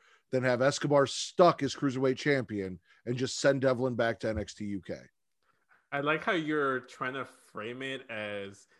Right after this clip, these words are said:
Speaker 2: Devlin being champion. It's gonna do so much. It's like, it's such a good thing for Devlin to be champion, but you make it sound like Santos Escobar being champion, it's like he's being trapped, he's being oppressed by being champion. Like, what?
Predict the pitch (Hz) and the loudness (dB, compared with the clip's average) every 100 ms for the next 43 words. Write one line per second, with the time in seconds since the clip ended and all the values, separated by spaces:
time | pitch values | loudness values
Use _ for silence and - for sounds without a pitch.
0 | _ 127 127 127 131 135 123 - 127 117 | _ 0 0 -2 -6 -6 -8 -12 -12 -12
1 | 107 - 113 113 123 113 110 - 113 110 | -14 -14 -12 -12 -14 -14 -16 -16 -18 -18
2 | 104 113 - - 165 160 147 139 131 - | -18 -18 -16 -12 -12 -12 -12 -12 -12 -16
3 | 131 127 139 143 - 185 175 139 127 135 | -16 -12 -12 -12 -10 -10 -10 -14 -10 -12
4 | 135 123 - 123 107 110 110 107 101 101 | -12 -18 -16 -18 -12 -12 -12 -16 -16 -18
5 | - 113 101 104 101 101 - 90 - 127 | -16 -16 -16 -16 -18 -20 -20 -20 -8 -6
6 | 135 131 135 135 143 - 123 123 120 107 | -6 -10 -10 -8 -10 -8 -6 -6 -6 -8
7 | - 120 113 123 110 113 - 113 107 104 | -10 -14 -12 -14 -10 -12 -10 -10 -8 -8
8 | 113 107 - 107 107 110 120 143 156 - | -10 -16 -14 -16 -16 -18 -14 -12 -12 -10
9 | 143 117 101 - 123 113 110 139 123 135 | -10 -10 -14 -10 -4 -2 -4 -8 -10 -10
10 | 113 98 - 127 123 - 113 107 120 117 | -10 -14 -8 -6 -6 -6 -12 -10 -10 -12
11 | 101 - 127 120 113 120 127 127 208 508 | -14 -12 -8 -8 -10 -6 -4 -2 2 2